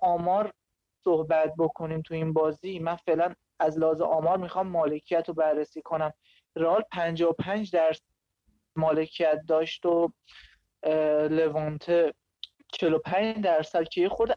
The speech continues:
عجیب به نظر می‌رسه. معمولاً رئال جلوی تیمایی که، اه، یه خورده پایین جدولن و یه خورده از لحاظ بازی سازی ضعیفن، معمولاً بین شصت تا هفتاد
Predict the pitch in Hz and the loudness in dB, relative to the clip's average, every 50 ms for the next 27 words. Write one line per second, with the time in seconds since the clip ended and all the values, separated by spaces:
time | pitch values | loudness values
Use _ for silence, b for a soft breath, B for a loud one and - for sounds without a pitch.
0 | - - 165 170 165 160 - 208 190 - 180 170 165 160 156 147 156 151 151 151 | 0 0 0 0 0 -2 -8 -10 -6 -4 -4 -2 0 0 0 2 2 2 2 2
1 | 151 156 156 151 - 165 160 160 160 160 156 156 160 160 180 190 180 175 165 170 | 0 -2 -4 -6 -8 -8 -4 -2 -2 0 0 0 0 0 0 0 0 2 2 2
2 | 180 175 170 165 160 170 190 - - - 165 160 156 165 170 175 - - 190 180 | 0 0 -2 0 0 0 -2 -2 -6 -6 -2 -2 -2 -2 -2 -6 -4 -4 -4 -4
3 | - b b b b b b b b _ _ _ _ _ _ _ - 156 151 151 | -4 b b b b b b b b _ _ _ _ _ _ _ 0 2 2 4
4 | 147 147 147 147 147 147 143 139 - 147 160 175 170 - - 165 160 160 156 - | 2 2 2 2 0 0 -2 -6 -4 -4 -2 -2 -2 -2 0 0 0 0 0 -2
5 | 165 165 165 160 - _ _ _ _ _ _ _ _ _ _ _ _ _ _ _ | -2 -2 -2 -2 -4 _ _ _ _ _ _ _ _ _ _ _ _ _ _ _
6 | _ _ _ - - 170 165 160 156 156 151 147 - - - 160 156 156 151 147 | _ _ _ -4 -2 -2 -2 0 -2 -4 -6 -6 -10 -6 -2 0 2 2 2 0
7 | 151 147 160 165 170 180 170 165 160 160 151 147 147 151 156 151 - 160 156 147 | 0 0 0 2 2 2 0 -2 -2 -2 -2 -2 -2 -2 -2 -2 0 0 0 2
8 | 151 151 - - 156 151 156 151 151 156 - _ 156 151 147 147 147 - 160 156 | 0 0 0 0 0 0 0 -2 -4 -4 -2 _ 0 0 0 -2 -4 -4 -4 -4
9 | 147 147 143 - 151 147 147 147 143 - - _ 160 160 170 180 185 b b b | -4 -4 -4 0 0 0 2 0 -2 -6 -6 _ -2 -2 -2 -4 -6 b b b
10 | b b b b b _ - 160 160 156 160 156 156 156 156 165 185 190 180 185 | b b b b b _ -4 -2 0 0 0 0 0 0 0 0 0 0 -2 -2
11 | 185 190 190 196 196 - - 185 180 185 185 - - 190 160 160 156 143 - - | -4 -2 -4 -4 -4 -2 0 0 0 0 0 -2 -4 -4 -2 0 -2 -2 -2 -6
12 | _ _ 175 175 185 180 | _ _ 2 2 2 0